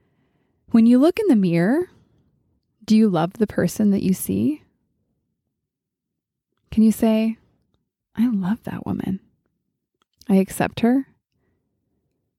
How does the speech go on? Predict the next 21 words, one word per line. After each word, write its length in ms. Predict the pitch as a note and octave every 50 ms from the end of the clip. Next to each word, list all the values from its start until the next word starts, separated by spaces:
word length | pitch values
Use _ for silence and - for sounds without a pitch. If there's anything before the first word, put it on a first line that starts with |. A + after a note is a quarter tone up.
| _ _ _ _ _ _ _ _ _ _ _ _ _ _
What 120 | - A#3
do 40 | C4
you 100 | C#4 C#4
think 220 | - - C4+ B3
about 240 | A#3+ G3 F#3 D#3+ -
your 140 | - - E3+
own 160 | F#3 F#3 F3+
body? 480 | E3 E3 E3+ F3+ G3 - - - F#3+ - _ _ _ _ _ _ _ _ _ _ _ _ _ _ _ _ _ _ _ _ _ _ _ _ _ _ _ _ _ _ _ _ _ _ _ _ _ _ _ _ _ _ _
Do 80 | - F#3+
you 60 | F3
hate 240 | - - - E3 F3+
it? 220 | F#3+ A3+ - - _ _ _ _ _ _ _ _ _ _ _ _ _ _ _ _ -
Do 80 | - G3+
you 60 | G3
critique 580 | - - A3+ G#3 - - - - G3+ - - D4+
it 240 | F4 - - - - _ _ _ _ _ -
every 200 | G3 G3 G#3+ G#3+
time 240 | - - G#3 F#3 F#3
you 80 | F3+ F3
see 260 | - - E3+ E3 F#3+
it? 140 | B3+ C#4+